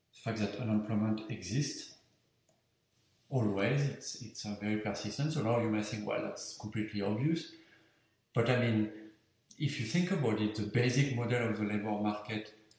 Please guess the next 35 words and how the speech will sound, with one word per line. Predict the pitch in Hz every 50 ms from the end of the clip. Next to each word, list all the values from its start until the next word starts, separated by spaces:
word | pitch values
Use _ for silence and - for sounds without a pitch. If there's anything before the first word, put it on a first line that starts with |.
| - 135
in, | 110 107 101 98 98 98 - - - - _ _ _ _ _ _ _ -
you | 110 104
know, | 95 90 92 92
neoclassical | 107 117 123 - - - 120 110 - - 113 - - 113 104
economics | 101 - - 110 104 107 120 151 170 165 - -
is | 120 101 104
a | 101 101 101 101 - -
competitive | 160 160 156 - 156 143 - 147 143 - - 139 131 117 104 - - - _ _ _ _ _ _ _ _ _ _ _ _
model | 110 110 107 110 110 110
of | 107 104
the | 110 107
labor | 98 101 98 101 104
market. | 101 101 95 - - 107 - -
So | - 107
it's | 104 -
a | 110
labor | 101 107 110 107 117 110 107
market | 107 113 107 - - - 139 147 143 - -
in | 127 117 113 107
which | 110 107 110 - - - - - - _ _
supply | - - - 135 - - - 127 131 127 131 127 113 -
is | 117 104 110
equal | 107 - 117 107
to | - 110
demand | 104 - 110 104 104 127 147 165 165 - -
and | 110 110
there | 107 117
is | 110 110 139
no | 170 202 208 190 147
unemployment. | 113 - 107 104 - - 101 - - - -
Anybody | - 143 151 160 151 139 143 139 139 143
who | 139 123
wants | 113 110 117 127 127 - -
to | - 123 113 120
work | 131 151 147 -